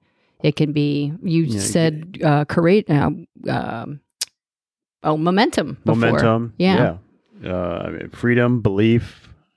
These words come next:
Speaker 2: um,
Speaker 1: Faith,
Speaker 2: faith,
Speaker 1: trust,
Speaker 2: ooh, yeah.
Speaker 1: love.
Speaker 2: Confidence, health.
Speaker 1: Mm-hmm.
Speaker 2: Ooh, there's so many of 'em out there.
Speaker 1: Mm-hmm.
Speaker 2: You know, and
Speaker 1: The
Speaker 2: maybe, and maybe it is a hyphenated word.
Speaker 1: Mm-hmm.
Speaker 2: You know, maybe it's level up.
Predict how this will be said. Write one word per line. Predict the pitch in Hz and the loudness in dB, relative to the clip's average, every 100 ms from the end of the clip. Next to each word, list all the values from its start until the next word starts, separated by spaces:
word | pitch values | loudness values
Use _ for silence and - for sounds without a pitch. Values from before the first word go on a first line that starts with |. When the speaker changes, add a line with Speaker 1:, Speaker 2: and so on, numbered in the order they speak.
| - | -16
Speaker 2:
um, | - 50 50 - _ _ _ _ _ _ _ - | -14 -12 -14 -18 _ _ _ _ _ _ _ -8
Speaker 1:
Faith, | - 135 151 185 - - _ | -2 2 2 0 -6 -20 _
Speaker 2:
faith, | - 98 | -2 2
Speaker 1:
trust, | 110 160 180 107 95 | 4 4 2 0 -4
Speaker 2:
ooh, | 90 _ | -8 _
yeah. | - | -2
Speaker 1:
love. | 147 143 160 185 | 2 4 4 2
Speaker 2:
Confidence, | 190 104 107 110 110 120 120 - | 2 0 0 -2 -2 -4 -8 -6
health. | - 113 131 - - _ _ - | 0 2 2 -2 -20 _ _ -2
Speaker 1:
Mm-hmm. | 156 151 165 165 180 202 - _ _ _ _ _ _ _ _ - | 0 2 2 2 0 -2 -8 _ _ _ _ _ _ _ _ -12
Speaker 2:
Ooh, | 220 | -10
there's | 104 98 | -10 -8
so | 131 | -4
many | 117 113 | -2 0
of | 117 | -2
'em | 90 | -4
out | 87 87 | -12 -12
there. | 85 87 92 _ | -14 -16 -18 _
Speaker 1:
Mm-hmm. | - 160 160 165 170 208 | -4 -2 0 -2 -2 -2
Speaker 2:
You | 151 | -2
know, | 110 147 | -4 -2
and | 170 | 0
Speaker 1:
The | |
Speaker 2:
maybe, | 180 123 135 | 0 2 2
and | 123 | 2
maybe | 135 151 | 2 2
it | 156 | 2
is | 156 147 | 2 0
a | |
hyphenated | 107 123 101 104 92 87 | -2 -2 -4 -6 -6 -6
word. | 87 85 85 87 | -8 -10 -10 -8
Speaker 1:
Mm-hmm. | 165 165 160 | -4 -4 -4
Speaker 2:
You | 101 | -2
know, | 98 110 | -2 -2
maybe | 110 | -2
it's | 110 101 | -4 -2
level | 104 110 117 | -2 0 2
up. | 120 101 - | 2 0 -4